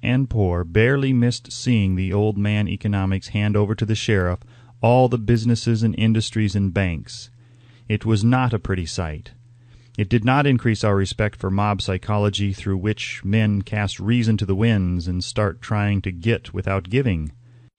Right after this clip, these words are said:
We who went through those six discouraging years, when fear was in the saddle and faith was on the ground,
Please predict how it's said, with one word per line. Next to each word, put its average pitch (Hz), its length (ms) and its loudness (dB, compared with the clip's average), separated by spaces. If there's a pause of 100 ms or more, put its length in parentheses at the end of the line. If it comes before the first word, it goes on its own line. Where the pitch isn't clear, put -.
(400)
We 247 340 -2
who 202 120 0
went 156 240 -2
through 160 300 2
those 92 260 2
six - 420 -6
discouraging 90 600 -4
years, 90 560 -6
when 90 240 -6
fear 123 420 -2
was 90 160 -4
in 87 80 -2
the 85 80 -4
saddle 95 500 -4
and 80 160 -8
faith 107 380 -4
was 95 140 -4
on 92 160 -2
the 85 40 -4
ground, 98 540 -2